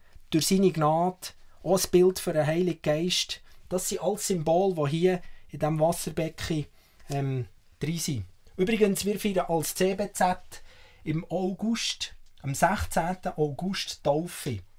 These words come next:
Und das ist für uns genau ein bisschen das Symbol.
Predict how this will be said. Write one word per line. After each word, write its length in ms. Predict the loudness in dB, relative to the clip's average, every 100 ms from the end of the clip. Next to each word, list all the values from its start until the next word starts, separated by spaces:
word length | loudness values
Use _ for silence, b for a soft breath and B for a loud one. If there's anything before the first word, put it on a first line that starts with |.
| -20 b b 6
Und 80 | 8
das 140 | 8
ist 140 | 4
für 220 | 4 8 8
uns 320 | 8 -2 2
genau 540 | 4 4 4 2 -4 -16 -20 -20 -6
ein 100 | -2
bisschen 400 | 2 4 2 -2 -10 -16 -16 -16 -18 -16 -8
das 260 | -6 -4
Symbol. 560 | -2 -2 0 -2 -2 -8